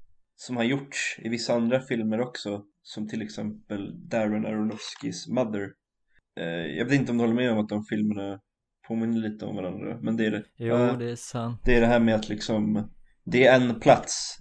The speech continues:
Speaker 1: eh, och så är det massa människor som på något sätt ska, eh, leva på den här platsen och sam-,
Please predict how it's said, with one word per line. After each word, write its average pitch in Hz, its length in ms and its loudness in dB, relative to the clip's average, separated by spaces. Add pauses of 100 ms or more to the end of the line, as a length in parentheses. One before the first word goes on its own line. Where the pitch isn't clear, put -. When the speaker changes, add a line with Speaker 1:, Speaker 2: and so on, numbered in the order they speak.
(160)
Speaker 1:
eh, 76 360 -4
och 113 100 -2
så 120 100 2
är 113 40 6
det 110 60 2
massa 113 320 0
människor 113 460 0
som 110 380 -6 (540)
på - 100 0
något 110 180 2
sätt - 220 -6
ska, 101 600 -2
eh, 104 420 -4 (120)
leva 113 340 0
på 117 160 -8
den 110 100 -2
här 107 120 -4
platsen 107 400 -6
och 107 60 -6
sam-, 110 480 -2